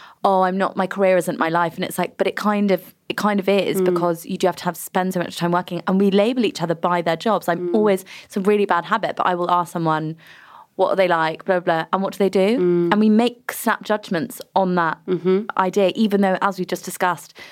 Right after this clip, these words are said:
Speaker 1: someone could work in Tesco's and that might be their dream career because
Speaker 2: Mm.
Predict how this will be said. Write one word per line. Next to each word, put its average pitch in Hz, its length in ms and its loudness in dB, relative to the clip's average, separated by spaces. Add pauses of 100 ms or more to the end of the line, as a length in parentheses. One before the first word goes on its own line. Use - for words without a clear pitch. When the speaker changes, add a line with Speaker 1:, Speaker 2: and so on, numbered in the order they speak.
(180)
Speaker 1:
someone 185 300 -2
could 175 100 -6
work 170 180 0
in 170 60 -4
Tesco's 170 380 -2
and 170 80 -2
that 165 120 0
might 175 140 -2
be 175 120 -2
their 170 280 2
dream 170 240 -2
career 170 320 0
because 190 340 0
Speaker 2:
Mm. 185 140 0